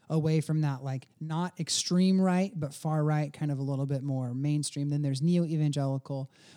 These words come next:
or global evangelicals. They are evangelicals doctrinally, but no longer use the term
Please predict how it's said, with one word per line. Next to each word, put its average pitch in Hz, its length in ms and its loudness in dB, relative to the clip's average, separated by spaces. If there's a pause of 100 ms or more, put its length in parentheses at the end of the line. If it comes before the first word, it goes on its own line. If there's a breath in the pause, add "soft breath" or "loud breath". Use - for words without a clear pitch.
or 156 100 0
global 156 360 4
evangelicals. 135 920 -2
They 156 100 -2
are 139 180 -6
evangelicals 147 920 -2
doctrinally, 185 640 0
but 147 180 2
no 160 160 6
longer 160 300 6
use 143 340 4
the 151 120 2
term 147 440 0